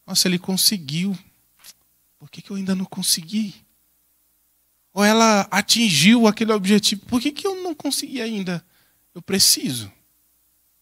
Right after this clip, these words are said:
Veja como que o egoísmo vai tomando conta do nosso coração e a gente não percebe. Esse tal do egoísmo,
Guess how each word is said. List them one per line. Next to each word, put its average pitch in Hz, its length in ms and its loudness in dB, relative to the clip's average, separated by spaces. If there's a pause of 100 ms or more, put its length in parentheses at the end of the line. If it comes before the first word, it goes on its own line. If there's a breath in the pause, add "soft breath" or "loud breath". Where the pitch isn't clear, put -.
(920)
Veja 214 220 0
como 226 240 0
que - 80 -2
o 214 60 4
egoísmo 175 580 0
vai 165 180 -2
tomando 170 400 -6
conta 160 280 -6
do 151 80 -8
nosso 147 300 -4
coração 147 640 -4 (640)
e 147 120 -12
a 156 60 -4
gente 156 260 -4
não 156 140 -6
percebe. 107 600 -10 (920)
Esse 147 260 -4
tal 151 380 -6
do 156 80 -2
egoísmo, 127 600 -4